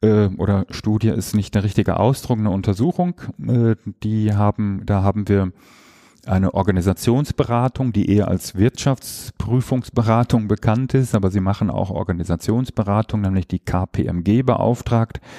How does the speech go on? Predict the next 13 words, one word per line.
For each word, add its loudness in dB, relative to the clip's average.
sich 2
unsere 2
Personalarbeit, 0
vor -2
allem -2
die 2
Personalarbeit 2
für -10
Priester -2
und -2
pastorale 0
Mitarbeitende 0
anzuschauen. -8